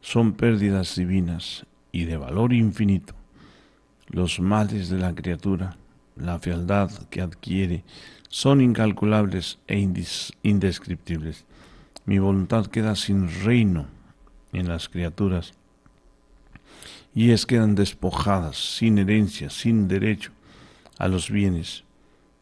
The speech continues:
Por eso, no existe otra cosa más importante, más grande, que pondrá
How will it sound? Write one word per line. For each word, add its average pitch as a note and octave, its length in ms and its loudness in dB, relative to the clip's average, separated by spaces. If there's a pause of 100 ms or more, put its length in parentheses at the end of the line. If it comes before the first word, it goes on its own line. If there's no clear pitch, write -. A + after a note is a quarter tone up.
Por F#2 180 0
eso, F2+ 280 -4 (880)
no A2+ 160 2
existe A2 440 -2
otra F#2+ 240 -4
cosa A2 360 -4
más F#2+ 280 -6
importante, F#2+ 640 -4
más F#2+ 240 -2
grande, F#2 420 -2 (1500)
que G#2 160 2
pondrá F#2 600 -2